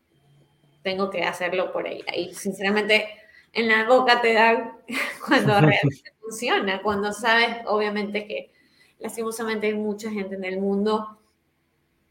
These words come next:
Speaker 1: que no piensa, como te digo, o sea, se-, en mi caso yo me capacité para poder usarlo bien, para no hacer daño, para, ah, no dañar familias, no dañar perros, etcétera. Hay personas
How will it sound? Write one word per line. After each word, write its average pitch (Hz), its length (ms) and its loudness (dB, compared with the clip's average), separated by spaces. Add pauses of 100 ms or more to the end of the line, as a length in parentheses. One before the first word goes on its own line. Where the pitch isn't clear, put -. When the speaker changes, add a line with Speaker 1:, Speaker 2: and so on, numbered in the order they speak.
(520)
Speaker 1:
que 202 140 -2
no 208 640 -2
piensa, 196 400 -2
como 190 240 -2
te 185 80 0
digo, 175 200 4
o 170 40 -2
sea, 170 200 -4
se-, - 260 -10
en 175 100 -6
mi 180 100 -6
caso 185 340 -2
yo 190 160 0
me 190 140 -2
capacité 180 520 -4
para 180 320 -4
poder 196 720 2 (240)
usarlo 180 500 -2
bien, 175 340 -2
para 165 160 -4
no 185 200 -2
hacer 190 300 -6
daño, 170 460 -6
para, - 360 -8 (340)
ah, - 220 -10
no 185 720 -2
dañar 196 440 6
familias, 196 540 2
no 196 140 2
dañar 190 360 2
perros, 185 340 2
etcétera. 185 540 -2 (320)
Hay 190 140 2
personas 190 460 -4